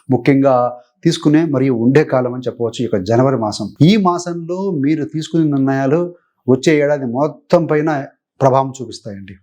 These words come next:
This is the first month of the year. కాబట్టి మామూలుగా ఏంటంటే, సాధారణమైన జనాలకి, అంటే ప్రజలకు కూడా అర్థమయ్యే విధంగా మనం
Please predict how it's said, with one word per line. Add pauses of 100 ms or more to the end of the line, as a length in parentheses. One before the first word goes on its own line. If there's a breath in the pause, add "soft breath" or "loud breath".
(220)
This
is
the
first (100)
month
of
the
year. (340)
కాబట్టి (360 loud breath)
మామూలుగా
ఏంటంటే, (720)
సాధారణమైన (400)
జనాలకి,
అంటే
ప్రజలకు
కూడా
అర్థమయ్యే
విధంగా
మనం